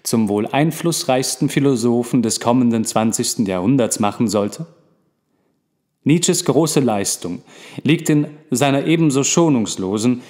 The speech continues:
wie schwungvoll vorgetragenen Kritik. Leidenschaftlicher als alle anderen Philosophen zuvor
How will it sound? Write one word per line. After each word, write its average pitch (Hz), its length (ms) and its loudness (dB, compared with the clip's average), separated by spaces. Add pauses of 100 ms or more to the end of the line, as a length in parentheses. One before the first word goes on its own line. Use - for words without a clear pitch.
(120)
wie 131 160 0
schwungvoll 147 720 0
vorgetragenen 117 880 0
Kritik. - 680 -10 (680)
Leidenschaftlicher 117 920 0 (240)
als 110 220 -2
alle 127 220 2
anderen 123 420 2
Philosophen 117 580 0
zuvor 107 480 -2